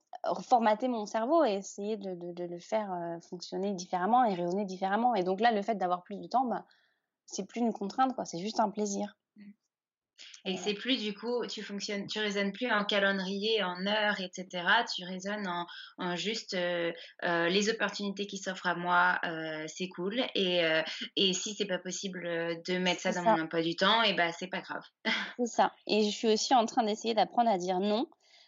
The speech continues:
Speaker 1: parce que, euh, parce que, ben voilà, euh, comme je te disais, euh, je pense que quand on n'a pas beaucoup confiance en soi, c'est difficile de dire non. Et, euh, et donc, non dans le sens, alors, oui aux opportunités, mais non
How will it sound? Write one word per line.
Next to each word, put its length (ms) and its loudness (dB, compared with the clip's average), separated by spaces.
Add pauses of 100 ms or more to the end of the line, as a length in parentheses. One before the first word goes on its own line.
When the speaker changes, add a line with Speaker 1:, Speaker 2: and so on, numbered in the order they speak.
(160)
Speaker 1:
parce 300 0 (100)
que, 120 -4 (380)
euh, 60 -10
parce 180 -4
que, 140 -12
ben 280 -6
voilà, 400 4
euh, 260 -6 (120)
comme 160 -6
je 40 -16
te 100 -14
disais, 360 2
euh, 100 2
je 360 -14
pense 120 -4
que 60 2
quand 180 2
on 60 0
n'a 100 4
pas 140 4
beaucoup 280 -6
confiance 280 -6
en 80 -2
soi, 200 2
c'est 140 -6
difficile 460 -6
de 80 -2
dire 220 0
non. 240 0 (560)
Et, 280 0
euh, 240 0 (400)
et 140 2
donc, 260 2 (760)
non 260 8
dans 100 10
le 60 4
sens, 220 6
alors, 200 4 (220)
oui 240 8
aux 120 6
opportunités, 640 2 (200)
mais 240 2
non 480 4